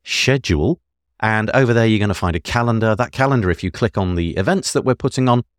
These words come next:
you'll be able to add them to your own calendar, typically Apple Calendar or Google Calendar, something like that.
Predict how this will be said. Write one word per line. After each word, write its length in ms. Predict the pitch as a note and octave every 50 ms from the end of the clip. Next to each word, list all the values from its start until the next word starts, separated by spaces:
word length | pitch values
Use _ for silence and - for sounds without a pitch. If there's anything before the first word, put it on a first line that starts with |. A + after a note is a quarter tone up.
| _ _ _ _
you'll 100 | F2+ D#2
be 120 | - D#2+
able 120 | D2+ C#2 D2+
to 160 | - - -
add 180 | F2+ F2+ D2 -
them 140 | D#2 D2 D2+
to 120 | - -
your 220 | B2+ B2+ D#3 E3 - -
own 320 | - G3+ A3 A3+ A3+ G#3+ F#3+
calendar, 540 | - - A3 G2 F2+ E2 D#2+ D2 D2 C2+ - - _ _ _ _ _ _ _
typically 540 | - A2 - A2 - - F2 D#2+ D#2 D#2 D2 - _ _ _
Apple 320 | E2+ E2 - - E2 D#2+
Calendar 640 | D2+ - D#2+ D#2+ D#2+ D#2+ D#2+ D2+ D#2 D2 D2 C#2 C2
or 80 | C#2
Google 320 | - G2+ G#2 G2+ F#2+ G#2 G2
Calendar, 480 | - A2+ G#2+ G#2 G2+ G2+ G#2 G#2 G2
something 680 | - - - - B3 G#3+ F#3 - - B2+ A2+ G#2+ G2+
like 260 | F#2+ F#2+ G2 F#2+ - -
that. 200 | C3+ D3 -